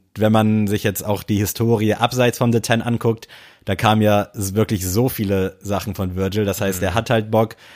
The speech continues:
Speaker 1: Manches war eben erfolgreicher, einiges nicht, was du ja auch schon angesprochen hast. Also die Silhouetten,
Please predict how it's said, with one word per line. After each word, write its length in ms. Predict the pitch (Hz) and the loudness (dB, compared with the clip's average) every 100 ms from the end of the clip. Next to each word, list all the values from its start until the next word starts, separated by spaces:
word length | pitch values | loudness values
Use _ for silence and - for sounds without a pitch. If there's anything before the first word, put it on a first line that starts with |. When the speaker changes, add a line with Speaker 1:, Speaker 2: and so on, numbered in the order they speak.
| - - | -20 0
Speaker 1:
Manches 420 | 104 113 110 - | 2 4 2 2
war 200 | 107 107 | 2 4
eben 480 | 107 101 101 - _ | 2 2 0 -4 _
erfolgreicher, 920 | - 98 123 123 117 113 120 113 - | -6 0 2 2 2 2 2 2 -2
einiges 340 | 101 101 95 - | -2 -2 0 2
nicht, 220 | 127 147 | 2 2
was 140 | 101 | -2
du 100 | - | 0
ja 120 | 113 110 | 0 0
auch 40 | |
schon 120 | 117 | -2
angesprochen 420 | 107 101 104 101 | -2 -2 -2 -2
hast. 160 | 107 - | -2 -4
Also 200 | 92 95 | -4 -4
die 280 | 92 92 90 | -2 -2 -2
Silhouetten, 680 | 90 95 101 101 101 101 | -2 0 0 0 0 0